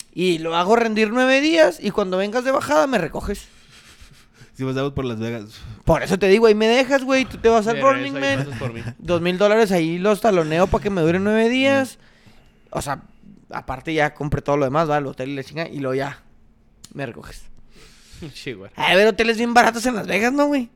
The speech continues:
Speaker 3: Para los del, los del Seven, ¿no? ¿Cómo se llaman esos
Speaker 2: Simón,
Speaker 3: pinches?
Speaker 2: los del seis.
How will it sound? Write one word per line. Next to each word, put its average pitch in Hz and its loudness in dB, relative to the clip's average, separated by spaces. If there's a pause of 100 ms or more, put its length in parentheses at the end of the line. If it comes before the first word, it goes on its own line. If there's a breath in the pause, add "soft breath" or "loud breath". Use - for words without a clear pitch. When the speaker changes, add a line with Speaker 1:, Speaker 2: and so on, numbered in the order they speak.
(1300)
Speaker 3:
Para 135 -10
los 123 -8
del, 123 -8 (260)
los 120 -4
del 117 -6
Seven, 151 -6
¿no? 160 -10
¿Cómo 160 -10
se 185 -8
llaman 185 -12
esos 185 -16
Speaker 2:
Simón, 196 -16
Speaker 3:
pinches? - -20
Speaker 2:
los 113 -20
del 113 -20
seis. 120 -20